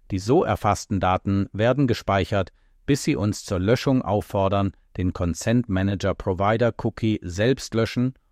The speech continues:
oder der Zweck für die Datenspeicherung entfällt. Zwingende gesetzliche Aufbewahrungspflichten bleiben unberührt. Der Einsatz von Consent Manager erfolgt,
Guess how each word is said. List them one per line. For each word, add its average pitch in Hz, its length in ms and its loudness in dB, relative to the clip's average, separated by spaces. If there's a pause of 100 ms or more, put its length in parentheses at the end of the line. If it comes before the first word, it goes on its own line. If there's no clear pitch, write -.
(140)
oder 127 260 2
der 127 160 0
Zweck - 360 -4
für 98 120 -4
die 90 120 -2
Datenspeicherung 92 1000 0
entfällt. 95 580 -2 (480)
Zwingende 123 460 2
gesetzliche 92 720 -2
Aufbewahrungspflichten 101 1200 -2 (160)
bleiben 82 360 0
unberührt. 95 680 0 (580)
Der 85 180 -2
Einsatz 104 520 0
von 90 240 -2
Consent 110 560 -2
Manager 110 420 0
erfolgt, 98 640 -2